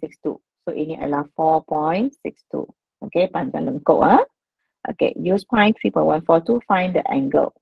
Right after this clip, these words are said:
Okey, theta in degree dalam sudut. Okey, macam tadilah.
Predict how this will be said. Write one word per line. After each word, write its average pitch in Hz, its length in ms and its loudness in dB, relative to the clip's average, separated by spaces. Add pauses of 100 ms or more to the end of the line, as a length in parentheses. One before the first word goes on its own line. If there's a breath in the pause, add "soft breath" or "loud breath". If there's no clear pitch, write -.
Okey, - 380 -6
theta 175 480 2
in 214 400 2
degree 143 680 -2 (220)
dalam 127 340 -6
sudut. - 380 -6 (1040)
Okey, - 160 -4
macam - 240 -4
tadilah. 175 400 2